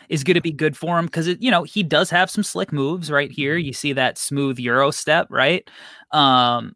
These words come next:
Speaker 1: you know, I'm gonna pull up an, a-, another clip here, which he's gonna get to the rim off, uh, a reject, which I think is, you know, pretty slick.
Speaker 2: Mm-hmm.
Speaker 1: Um, so he's got that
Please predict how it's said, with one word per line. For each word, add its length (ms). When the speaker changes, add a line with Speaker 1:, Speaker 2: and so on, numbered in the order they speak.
Speaker 1:
you 100
know, 140
I'm 120
gonna 380
pull 220
up 180
an, 100
a-, 220
another 340
clip 340
here, 400
which 360
he's 180
gonna 140
get 180
to 100
the 100
rim 380
off, 400
uh, 320
a 80
reject, 600
which 200
I 80
think 240
is, 420
you 100
know, 220
pretty 180
slick. 460
Speaker 2:
Mm-hmm. 60
Speaker 1:
Um, 420
so 140
he's 220
got 300
that 280